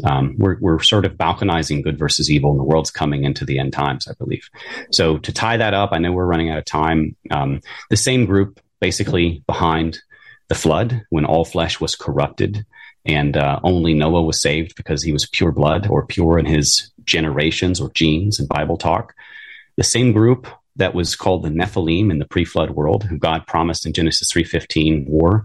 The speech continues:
between the seed of the woman and the seed of the serpent. That group, uh, the giants that are no longer giant, they're smaller now because of diluting,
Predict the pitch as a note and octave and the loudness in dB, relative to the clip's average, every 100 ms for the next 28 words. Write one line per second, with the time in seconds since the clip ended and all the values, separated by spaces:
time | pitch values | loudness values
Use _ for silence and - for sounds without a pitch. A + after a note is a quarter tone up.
0 | - G2 D#2+ D2+ - E2 D2 D2 C2+ _ | -2 -2 0 0 0 0 2 -2 -2 _
1 | - E2+ G2+ A2+ - D#2+ D2 - D#2+ C#2+ | 0 2 2 -2 -4 -4 -2 0 0 0
2 | D2 D#2 - - D#3 - - - - - | -2 -2 -2 0 0 -2 -4 -14 -18 -20
3 | _ _ _ - F#2+ G2 - A#2+ B2 - | _ _ _ -4 0 0 0 2 2 0
4 | - - - - - - D2+ D2 D#2+ D#2 | -10 -20 -20 -20 -10 -4 -2 -2 -2 -2
5 | - F2 A2+ D2 - - - - E2 D#2+ | 0 2 0 -2 -4 -6 -8 -2 -2 0
6 | E2+ E2 F2 F#2 G2+ A2+ - C2 D2+ - | 0 2 4 4 4 2 0 -2 -4 -2
7 | E2 D#2 - D#2 E2 D#2 C#2+ C#2+ - D#2+ | -4 -2 0 2 4 4 2 0 -2 -4
8 | D2 C#2 - _ - D2+ C#2+ D#2 D2+ D2+ | -4 -6 -10 _ -4 -2 -2 0 0 0
9 | D#2 | -4